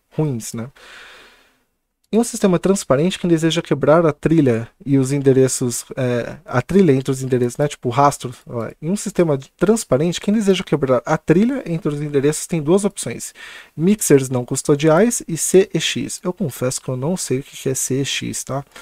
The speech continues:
É, e como vimos recentemente, confiar sua criptomoeda a um C E X tá longe de ser uma alternativa sem riscos. Isso aqui é o quê? É tipo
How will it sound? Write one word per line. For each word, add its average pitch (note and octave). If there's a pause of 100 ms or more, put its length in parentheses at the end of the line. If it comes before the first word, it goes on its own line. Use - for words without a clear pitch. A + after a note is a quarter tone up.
(520)
É, C3+
e D#3+
como A#3+
vimos F#3
recentemente, D#3+
confiar F3
sua -
criptomoeda B2+
a B2
um B2+
C E3+
E F3
X F3+
tá F3+
longe E3
de -
ser D#3+
uma D3+
alternativa D3
sem E3
riscos. A#2+
Isso -
aqui -
é -
o E3
quê? -
É A#2
tipo -